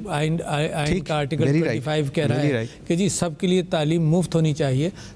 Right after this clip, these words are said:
Speaker 1: तो वो हमारे resources के साथ उसका ताल्लुक भी होगा। तो लिहाजा ये एक जस्तजू है कि आइन की सारी शिकवों पर अच्छी तरह से अमल दरामद किया जाए। और अल्लाह का एहसान इस वक्त ये है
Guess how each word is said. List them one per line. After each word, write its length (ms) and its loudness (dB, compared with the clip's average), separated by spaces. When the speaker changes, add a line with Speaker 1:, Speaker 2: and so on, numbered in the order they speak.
Speaker 1:
तो 80 2
वो 160 4
हमारे 400 2
resources 720 2
के 140 0
साथ 260 0
उसका 320 -2
ताल्लुक 520 0
भी 260 4
होगा। 460 2
तो 60 2
लिहाजा 320 2
ये 140 2
एक 160 2
जस्तजू 520 2
है 180 2
कि 60 0
आइन 420 2
की 180 2
सारी 340 0
शिकवों 380 0
पर 160 -2
अच्छी 240 -2
तरह 220 -2
से 140 -2
अमल 280 0
दरामद 380 0
किया 220 -2
जाए। 220 -4
और 100 0
अल्लाह 280 2
का 160 0
एहसान 360 2
इस 180 -2
वक्त 180 0
ये 180 2
है 160 0